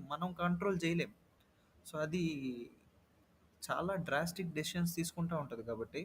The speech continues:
So అది ఎందుకు వస్తుంది? నార్మల్గా నైన్ ఓ క్లాక్ ఒక పొజిషన్ తీసుకున్నాం, నైన్ ఫిఫ్టీన్కి అది అటు ఇటు అయితే అంత ఫాస్ట్గా మనం మూవ్ అవ్వం. కానీ టూ ఓ క్లాక్కి తీసుకున్నప్పుడు ఏదైనా పొజిషన్ అటు ఇటు అయితే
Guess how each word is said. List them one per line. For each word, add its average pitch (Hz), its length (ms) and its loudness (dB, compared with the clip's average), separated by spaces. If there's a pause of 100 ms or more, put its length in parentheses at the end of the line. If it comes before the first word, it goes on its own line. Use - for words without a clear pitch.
(880)
So - 100 -12 (100)
అది 175 360 2
ఎందుకు 214 300 0
వస్తుంది? 180 360 0 (1300)
నార్మల్గా 156 420 4
నైన్ 147 260 0
ఓ 151 60 0
క్లాక్ 147 300 -2
ఒక 143 160 -2
పొజిషన్ 143 320 -2
తీసుకున్నాం, 139 340 -4
నైన్ 139 200 -2
ఫిఫ్టీన్కి 139 520 -12 (120)
అది 147 320 0
అటు 147 220 0
ఇటు 165 240 0
అయితే 127 320 -2 (800)
అంత - 360 -6 (1000)
ఫాస్ట్గా 185 580 2
మనం 165 240 2
మూవ్ 160 200 0
అవ్వం. 139 220 -4 (640)
కానీ 175 160 2 (120)
టూ 175 220 2
ఓ 233 60 4
క్లాక్కి 208 400 0
తీసుకున్నప్పుడు 170 600 2
ఏదైనా 156 340 -2
పొజిషన్ 151 380 -4
అటు 131 160 -4
ఇటు 135 240 -6
అయితే 113 360 -2